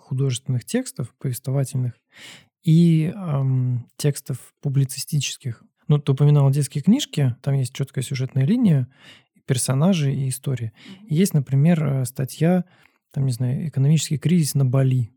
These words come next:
Speaker 1: что-нибудь такое,
Speaker 2: Мгм.
Speaker 1: где есть информация, есть анализ, но, но нет истории с персонажами.
Speaker 2: Ну вот я когда говорила о собственном стиле, а, я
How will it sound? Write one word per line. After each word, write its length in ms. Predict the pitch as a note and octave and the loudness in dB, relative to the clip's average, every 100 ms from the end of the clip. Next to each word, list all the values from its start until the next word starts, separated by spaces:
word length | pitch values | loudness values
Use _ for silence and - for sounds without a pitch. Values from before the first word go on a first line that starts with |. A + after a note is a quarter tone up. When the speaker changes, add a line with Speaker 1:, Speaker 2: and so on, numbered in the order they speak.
| _ _ | _ _
Speaker 1:
что-нибудь 300 | - A#2+ A2 | -8 -8 -6
такое, 320 | B2 - A2+ | -10 -8 -8
Speaker 2:
Мгм. 280 | G#2+ - - | -10 -14 -16
Speaker 1:
где 180 | B2+ C#3+ | -6 -2
есть 340 | C#3+ C3 - - | 2 0 0 -6
информация, 800 | C3 - D3 A#3+ D#4+ - C3 A2 _ | -6 -2 0 0 -2 -8 -8 -8 _
есть 240 | C3+ C3 | -4 -2
анализ, 400 | C#3 D3+ G#3 F3 | 0 0 0 -2
но, 80 | C#3+ | -2
но 220 | C3+ C3 C#3+ | 0 2 2
нет 220 | D3+ C3+ | 2 -2
истории 260 | - C#3+ | -8 -8
с 80 | B2+ | -8
персонажами. 560 | - C3 C#3+ C#3 A#2+ A#2 - - | -10 -10 -6 -4 -4 -8 -12 0
Speaker 2:
Ну 120 | G3+ G#3 | 4 4
вот 100 | G3+ | 2
я 120 | F#3+ | 0
когда 200 | G#3 F#3+ | 0 0
говорила 420 | F3+ F#3+ F#3+ E3 | 2 2 4 2
о 40 | D#3+ | 0
собственном 420 | F#3+ - F3+ F3+ | -4 -2 2 2
стиле, 440 | - B3+ D#4 G#3 - _ - | 2 2 4 4 0 _ -4
а, 320 | F3+ E3+ E3 E3 | 0 2 0 0
я 360 | F3 F#3 F#3 | 0 0 0